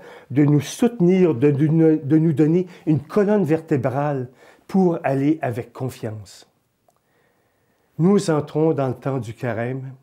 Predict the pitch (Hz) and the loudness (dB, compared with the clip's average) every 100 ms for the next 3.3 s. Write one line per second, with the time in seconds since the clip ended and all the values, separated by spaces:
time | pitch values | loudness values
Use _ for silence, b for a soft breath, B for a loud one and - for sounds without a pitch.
0 | _ b b b b 139 131 160 165 143 | _ b b b b -4 0 0 0 -8
1 | - 156 147 - 190 180 170 135 147 160 | -4 -2 -2 -2 -2 0 0 -2 0 0
2 | 160 - 143 123 147 165 175 175 139 117 | 0 -4 -4 -2 -2 0 -2 -4 -6 -4
3 | 127 139 143 | -2 -4 -6